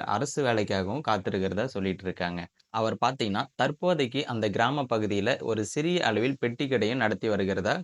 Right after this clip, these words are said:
கூறியிருக்காங்க. இவருக்கு கடந்த இரண்டு ஆண்டுகளுக்கு முன்பு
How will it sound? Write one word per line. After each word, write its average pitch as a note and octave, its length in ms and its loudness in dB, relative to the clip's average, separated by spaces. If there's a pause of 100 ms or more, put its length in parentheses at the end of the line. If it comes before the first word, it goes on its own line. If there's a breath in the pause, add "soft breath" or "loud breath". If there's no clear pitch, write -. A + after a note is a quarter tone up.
கூறியிருக்காங்க. F#2+ 640 0 (460 soft breath)
இவருக்கு D#3 400 2 (100)
கடந்த A2 320 2 (100)
இரண்டு D#3+ 380 2
ஆண்டுகளுக்கு D#3 600 0
முன்பு G#2+ 300 -2